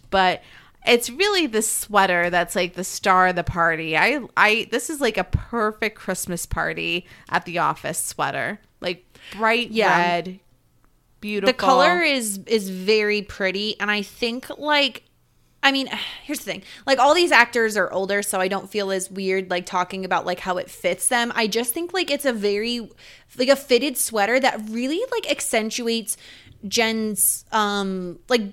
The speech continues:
Speaker 2: <sighs> like, the good parts about her body. Again, like, no one, I'm trying to find a way to say this without making it seem like there are bad parts about her body. There aren't.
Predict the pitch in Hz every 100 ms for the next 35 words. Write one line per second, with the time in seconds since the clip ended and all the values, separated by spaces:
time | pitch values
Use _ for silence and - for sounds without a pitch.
0 | - 233 - - - 202 _ - 269 220
1 | 302 214 320 262 247 262 254 233 208 185
2 | 190 196 180 190 226 311 349 240 - -
3 | 302 - 196 190 180 175 185 180 175 180
4 | 175 175 185 185 180 - 190 180 175 165
5 | 160 170 143 170 190 - - - 190 98
6 | 135 220 240 233 247 185